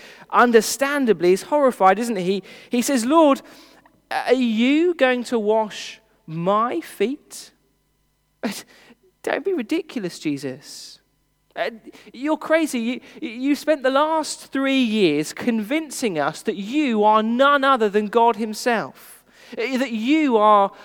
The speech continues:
the creator, the ruler of the universe. Uh, you're the one that deserves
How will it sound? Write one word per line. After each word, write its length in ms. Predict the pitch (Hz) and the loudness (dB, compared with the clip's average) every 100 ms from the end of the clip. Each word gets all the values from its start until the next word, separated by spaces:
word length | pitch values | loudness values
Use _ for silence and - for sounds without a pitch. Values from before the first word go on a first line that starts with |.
| - | -2
the 100 | 214 | 0
creator, 720 | 220 - 240 247 269 269 - 196 | 0 -2 -2 4 4 4 -2 2
the 160 | 190 | 2
ruler 480 | 196 196 269 269 254 | 2 0 0 4 4
of 300 | - 233 - | 4 0 0
the 100 | 220 | -6
universe. 1160 | 190 214 208 165 156 131 127 _ - - - _ _ _ _ _ _ _ - | -4 -2 -2 -2 -4 -4 -12 _ -18 -18 -18 _ _ _ _ _ _ _ -4
Uh, 60 | 214 | -4
you're 540 | 226 240 285 349 349 | 0 2 4 6 4
the 100 | 277 | 2
one 220 | 240 247 240 | 2 2 2
that 100 | 214 | -2
deserves 560 | 226 226 233 208 - | 0 2 2 2 -4